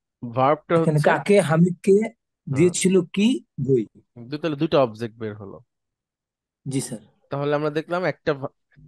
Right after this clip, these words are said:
Speaker 1: ভালোবাসি ভার্বের object বের হইছে একটা, দেওয়া ভার্বের object বের
Speaker 2: একটা।
Speaker 1: হইছে দুইটা। তাহলে
Speaker 2: দুইটা, স্যার।
Speaker 1: একটা অবজেক্ট হতে পারে, দুইটা অবজেক্ট হতে পারে। object সবসময়
Speaker 2: মানসুব হবে।
Speaker 1: মানসুব।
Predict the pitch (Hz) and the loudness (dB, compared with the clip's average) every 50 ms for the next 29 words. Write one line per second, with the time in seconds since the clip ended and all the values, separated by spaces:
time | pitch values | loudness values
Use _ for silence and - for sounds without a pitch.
0 | - 117 110 127 127 147 160 160 165 160 - 180 156 135 139 139 143 143 139 151 | -12 -8 -4 -2 0 0 2 2 0 0 0 -2 -2 2 2 2 2 2 0 0
1 | 147 139 123 123 120 123 - 135 135 _ _ 117 127 131 127 139 135 - - 131 | 0 0 -2 -4 -6 -10 -14 -14 -14 _ _ -10 -8 -6 -6 -6 -6 -6 -6 -4
2 | 131 - _ _ - 180 190 - - 123 120 120 127 147 160 175 180 165 147 147 | -6 -6 _ _ -8 -6 -6 -6 -8 -14 -8 -2 0 2 2 2 2 0 0 0
3 | 143 135 135 139 131 123 117 117 131 151 143 127 123 120 123 123 - 165 147 123 | 0 0 0 0 -2 -2 -2 -4 -4 -4 -4 -4 -4 -6 -8 -8 -10 -12 -10 -8
4 | 127 127 120 - - - - - _ _ _ _ _ _ _ _ _ _ _ - | -6 -6 -6 -6 -10 -14 -16 -16 _ _ _ _ _ _ _ _ _ _ _ -20
5 | - _ _ _ _ _ - - 143 147 165 180 - - 165 160 - 107 - 185 | -20 _ _ _ _ _ -4 -2 0 2 2 2 2 0 -2 -2 -2 -2 0 2
6 | 170 170 165 156 160 185 - _ - 196 190 185 214 202 202 208 208 247 233 151 | 2 2 2 0 -2 -6 -4 _ -4 -4 -2 -2 -4 -4 -2 -2 -2 -2 -2 -2
7 | 135 156 165 - - 147 139 123 120 117 131 120 _ - 127 127 120 - - 107 | -4 -4 -4 -2 0 0 0 -2 -4 -8 -12 -12 _ -12 -12 -10 -10 -10 -12 -14
8 | - 98 92 90 - 110 _ _ _ _ _ _ _ _ _ _ _ _ _ _ | -16 -16 -16 -16 -18 -20 _ _ _ _ _ _ _ _ _ _ _ _ _ _
9 | _ _ _ - - 131 135 131 - 170 180 - _ - - - 165 - - - | _ _ _ -8 -8 -8 -8 -8 -10 -12 -12 -12 _ -8 -6 -6 -6 -6 -6 -6
10 | 175 170 170 175 196 349 339 - _ _ _ _ _ _ _ _ _ _ _ _ | -4 -4 -4 -4 -4 -6 -8 -12 _ _ _ _ _ _ _ _ _ _ _ _
11 | _ _ _ _ _ _ _ _ _ _ _ _ _ _ _ _ _ _ - 147 | _ _ _ _ _ _ _ _ _ _ _ _ _ _ _ _ _ _ -2 0
12 | 139 139 135 - - 165 143 120 123 113 107 107 - _ _ _ _ _ 92 90 | 2 2 2 2 0 0 0 0 -2 -4 -6 -8 -14 _ _ _ _ _ -20 -20
13 | - - - - 156 _ | -20 -20 -20 -20 -20 _